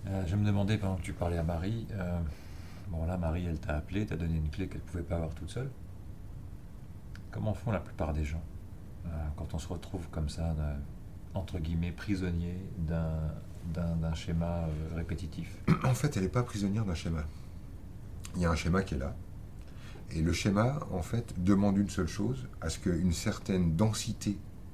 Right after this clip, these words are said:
Speaker 2: d'énergie cristallisée soit dispersée. Donc, en fait, la situation qu'elle vit, euh, nécessite pour elle d'accepter de ressentir l'émotion liée au, à l'anéantissement social,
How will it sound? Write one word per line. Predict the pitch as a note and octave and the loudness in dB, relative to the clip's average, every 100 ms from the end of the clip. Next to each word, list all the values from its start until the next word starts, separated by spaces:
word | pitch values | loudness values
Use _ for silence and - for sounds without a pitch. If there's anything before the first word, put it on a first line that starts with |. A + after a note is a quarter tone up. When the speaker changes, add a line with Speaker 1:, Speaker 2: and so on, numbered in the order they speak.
| - F2+ | -8 2
Speaker 2:
d'énergie | G2 G2 E2+ G2 | 6 6 6 0
cristallisée | - E2+ - F2+ E2+ F2+ - | 0 -2 0 2 4 2 0
soit | - G#2 | 2 2
dispersée. | F#2 - D#2+ - - - - - - - - - - - - - - | 2 -2 -4 -6 -8 -10 -10 -10 -10 -10 -10 -10 -10 -10 -10 -10 0
Donc, | G2 F#2 | 4 4
en | F#2+ | 2
fait, | - G2+ - | 2 -2 0
la | D#2 D#2 D2 | 2 2 0
situation | - G2+ A2 G2 G2+ | -4 0 2 2 2
qu'elle | E2+ F#2 F2+ | 2 2 4
vit, | G#2 C#3 D#3+ - - - - D#2 | 4 2 0 -6 -10 -10 -4 0
euh, | D#2 C#2+ C#2+ E2+ | 2 2 0 2
nécessite | E2+ A2 - G2+ - F2 | 6 6 6 -2 -4 -4
pour | - F2 | 0 2
elle | F#2+ A#2+ - - - F2+ | 2 0 -6 -10 -4 2
d'accepter | G2+ - G#2+ - G2+ | 4 4 0 4 4
de | E2 | 6
ressentir | E2+ A2 A2 A2 G#2 G#2+ A#2+ - - - - - - - - - - | 6 4 4 0 -2 -4 -6 -8 -12 -12 -12 -12 -10 -10 -10 -6 2
l'émotion | F#2+ G#2+ G2+ - G#2+ B2 | 6 8 6 4 0 4
liée | G#2+ G2 G2 F#2+ G#2 A#2+ - - E2 | 6 8 8 10 8 8 2 -4 0
au, | D#2+ D#2+ D#2+ D2+ | 4 4 2 0
à | D#2+ | 4
l'anéantissement | F#2+ G#2 G#2+ F#2+ - D#2 G2+ | 8 8 8 6 0 -2 -2
social, | - D#2 - | -2 -4 -4